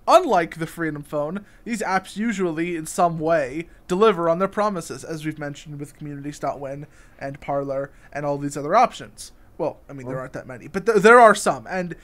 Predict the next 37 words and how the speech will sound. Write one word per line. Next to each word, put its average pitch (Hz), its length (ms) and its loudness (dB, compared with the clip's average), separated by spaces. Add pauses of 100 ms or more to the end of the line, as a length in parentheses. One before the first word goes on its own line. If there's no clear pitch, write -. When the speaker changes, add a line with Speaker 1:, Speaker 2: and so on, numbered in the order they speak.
(260)
Speaker 1:
uh, 170 140 4
they, 175 240 0
I 180 140 0
would 175 100 0
argue 160 280 -2
that 143 80 -14
they 147 140 -4
do, 143 320 -8 (300)
uh, 147 180 -4
in 156 100 -12
many 151 220 -8
ways, 139 360 -12 (160)
uh, 123 120 -10
deliver 139 420 -10
on 135 240 -12
their 135 100 -10
promise. 202 520 0 (320)
But 196 200 0
the 190 60 0
phone, 226 760 8 (200)
<laughs> - 220 -20
let's 196 240 0
rip 196 200 0
to 196 80 -2
the 175 80 -4
phone, 143 500 -2
all 151 140 -10
right? 185 380 2 (440)
Um, 190 640 6 (600)
uh, 180 300 4
Speaker 2:
Is 170 60 2
Speaker 1:
it 170 80 -6
Speaker 2:
Pinterest 240 260 0
Speaker 1:
is 156 260 4
Speaker 2:
on 165 100 4
this 180 220 0
thing? 185 300 0